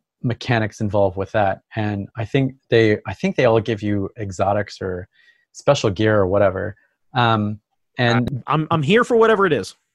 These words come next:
Speaker 1: And there are four of us who are playing in regular rotation now. So, like, I'm willing to do it over and over and over and over again. <laughs> Like, I
Speaker 2: Yeah.
Speaker 1: don't, I don't give a shit. Like, I will help anybody through anything in this game. If it is within my ability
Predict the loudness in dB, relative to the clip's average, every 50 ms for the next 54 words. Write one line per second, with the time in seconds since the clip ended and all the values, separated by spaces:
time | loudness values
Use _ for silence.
0 | _ 0 2 4 4 2 2 2 4 6 8 8 8 8 6 4 2 0 -6 -4
1 | 0 4 4 6 6 4 2 0 2 2 2 2 2 2 0 0 2 2 2 2
2 | 2 2 2 2 0 0 0 -2 -4 -4 -4 -2 -4 -4 -6 -6 -4 -2 0 0
3 | 0 -2 -2 0 0 0 0 0 -2 -4 -2 0 0 2 2 0 0 -2 -2 0
4 | 2 2 0 0 0 -2 -2 0 2 2 2 2 0 -2 -2 -2 -2 -2 -2 -2
5 | -4 -4 -2 -4 -4 -4 -4 -4 -6 -4 -4 -6 -6 -6 -8 -10 -10 -12 -16 -16
6 | -18 -16 -10 -8 -8 -8 -8 -12 -14 -4 -2 0 2 4 4 2 2 0 0 2
7 | 4 6 6 6 6 6 6 4 4 2 2 2 2 2 0 _ -16 -20 -20 -10
8 | _ 2 4 4 4 4 4 4 6 6 6 6 6 6 4 4 4 2 2 2
9 | 4 4 4 4 6 4 2 2 2 4 4 4 4 4 4 2 2 0 -2 -2
10 | -2 -2 -2 -2 -2 -2 0 0 0 0 0 -2 -8 -16 -20 -20 -10 _ -4 0
11 | 4 4 6 6 6 4 2 4 6 6 6 6 6 6 6 4 4 6 6 6
12 | 6 6 6 4 4 4 2 0